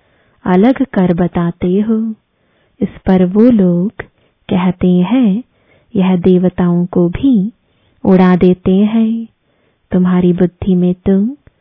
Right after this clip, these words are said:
सारा चक्र है, परंतु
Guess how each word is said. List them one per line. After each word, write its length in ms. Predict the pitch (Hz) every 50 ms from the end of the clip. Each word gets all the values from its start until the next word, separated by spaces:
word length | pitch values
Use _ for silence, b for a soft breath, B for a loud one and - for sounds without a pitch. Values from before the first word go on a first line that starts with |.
| _ _ _ _ _ _ -
सारा 280 | 190 180 180 180 175 175
चक्र 460 | - - - 180 175 - - 196 208
है, 360 | 214 208 226 226 220 220 220 226 226 _ _ _ _ _ _ _ _ _ _ _ _ _ _ -
परंतु 680 | 190 185 185 180 175 175 180 - 269 269 233 180 196